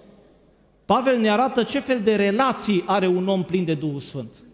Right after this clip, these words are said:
Da? Fiți plini de Duh. Și apoi îți descrie cum arată un om plin de Duhul Sfânt în relații. Și pe măsură ce citești textul acesta, e clar ce spune Pavel. Fiecare soț creștin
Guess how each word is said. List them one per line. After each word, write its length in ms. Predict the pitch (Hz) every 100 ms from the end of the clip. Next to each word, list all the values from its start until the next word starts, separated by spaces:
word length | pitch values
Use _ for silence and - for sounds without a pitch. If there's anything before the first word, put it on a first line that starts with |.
| - - _ _
Da? 200 | - 254 -
Fiți 240 | 262 -
plini 200 | 240 247
de 100 | 214
Duh. 200 | 196 202
Și 80 | -
apoi 260 | 175 262 269
îți 120 | 175
descrie 680 | 208 - - 240 180 156 190
cum 160 | 220
arată 260 | 208 208 202
un 120 | 196
om 100 | 208
plin 160 | 196 196
de 80 | 185
Duhul 220 | 190 185
Sfânt 260 | - 214
în 80 | 196
relații. 440 | 196 196 170 - 127 - - - - - - _ - -
Și 100 | -
pe 100 | 180
măsură 320 | 170 170 240
ce 200 | - 196 - -
citești 420 | - 180 214 214
textul 300 | 196 202 208
acesta, 380 | 180 160 147 185
e 40 |
clar 240 | 180 254 262
ce 120 | 220
spune 280 | - 202 160
Pavel. 360 | 160 127 120 - - - -
Fiecare 500 | - 214 240 233 226
soț 320 | 208 233 226
creștin 720 | - 208 185 - 190 214 285